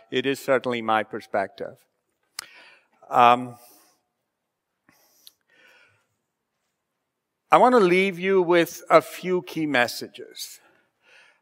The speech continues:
And the messages really are around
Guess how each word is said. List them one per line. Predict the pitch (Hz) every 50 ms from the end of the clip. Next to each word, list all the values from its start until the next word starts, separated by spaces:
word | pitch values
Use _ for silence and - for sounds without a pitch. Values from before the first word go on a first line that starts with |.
| _ _
And | - 143 139 135 135 139 135 139 139
the | 135 147 143 139 139 139
messages | 139 139 147 151 160 151 - - 185 147 143 165 160 156 143 131
really | 139 135 147 151 156 156 151 151 147 147
are | 131 - 139 139 135 131 131 131 127 127 127 120 - - _
around | 143 127 123 123 127 131 131 135 135 131 131 127 127